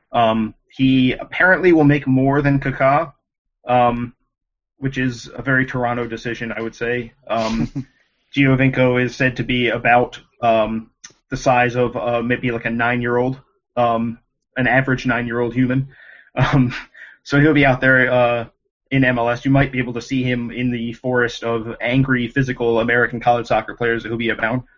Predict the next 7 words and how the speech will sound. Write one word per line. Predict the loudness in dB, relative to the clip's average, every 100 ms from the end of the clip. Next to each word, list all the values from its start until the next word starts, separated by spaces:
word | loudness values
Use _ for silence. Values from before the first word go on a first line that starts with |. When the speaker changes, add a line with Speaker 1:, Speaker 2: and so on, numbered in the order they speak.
| _ _ _ _
Speaker 1:
Um, | 2 4 4 -2 -8 -18 _ _ _ _ _ _ _ _ _ _
I | 0
guess, | 4 2 0 -6 2
um, | 6 6 6 2 0 _ -20 _ _ _ _ _ _ _ _ _
what | -2 2
do |
you, | 2 2 0